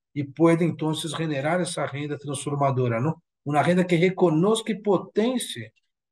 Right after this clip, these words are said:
como decían Lautaro, Melissa, lo-, los, los valores, los aportes que hace la agricultura familiar en búsqueda del desarrollo sostenible e inclusivo. Así que, de, de nuestro lado, yo quisiera agradecer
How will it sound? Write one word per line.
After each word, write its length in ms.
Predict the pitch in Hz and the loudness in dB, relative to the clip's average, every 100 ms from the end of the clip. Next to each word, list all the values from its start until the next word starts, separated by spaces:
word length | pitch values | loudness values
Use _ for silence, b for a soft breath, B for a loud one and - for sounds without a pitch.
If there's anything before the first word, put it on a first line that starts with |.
| - | -14
como 180 | 131 135 | -10 -8
decían 300 | 131 170 156 | -4 -2 0
Lautaro, 500 | 127 170 180 170 147 | -2 2 2 2 0
Melissa, 540 | 139 165 170 175 - _ _ _ _ _ - | -2 -2 -2 -6 -8 _ _ _ _ _ -4
lo-, 200 | 165 185 | -2 2
los, 360 | 175 185 185 - | 4 4 4 -2
los 680 | 165 180 170 - - - - _ | 2 2 2 -4 -8 -12 -16 _
valores, 1300 | 147 135 180 175 156 185 233 190 131 113 - - - _ _ _ _ _ | -14 -4 0 2 2 4 6 4 0 -8 -10 -10 -14 _ _ _ _ _
los 220 | 143 151 | -4 -2
aportes 640 | 165 151 - 214 247 196 - | 0 -2 4 6 6 2 -2
que 140 | 180 | 0
hace 240 | 170 170 165 | 0 0 -2
la 80 | |
agricultura 480 | 160 156 156 147 160 | -2 -4 -6 -4 -4
familiar 640 | - 147 139 135 147 165 - _ _ _ - | -4 -6 -6 -4 -4 -4 -10 _ _ _ -4
en 240 | 180 135 | -4 0
búsqueda 480 | 151 165 170 170 156 | 0 0 0 -4 -4
del 180 | 139 139 | -6 -8
desarrollo 460 | 135 139 135 139 | -6 -4 -6 -6
sostenible 680 | 123 143 - 127 123 135 135 | -6 -8 -6 -4 -4 -4 -4
e 40 | |
inclusivo. 380 | 127 147 113 123 | -2 -2 -2 -2
Así 200 | 151 202 | 0 0
que, 280 | 226 196 - _ _ _ _ _ _ | 2 0 -2 _ _ _ _ _ _
de, 140 | 160 156 | -2 0
de 180 | 151 | 2
nuestro 320 | 165 202 190 180 | 2 2 0 2
lado, 260 | 202 202 | 2 2
yo 160 | 175 196 | 0 -2
quisiera 320 | 190 190 196 | 0 -2 -2
agradecer 800 | 185 185 170 160 - 202 156 | -2 0 0 0 0 0 0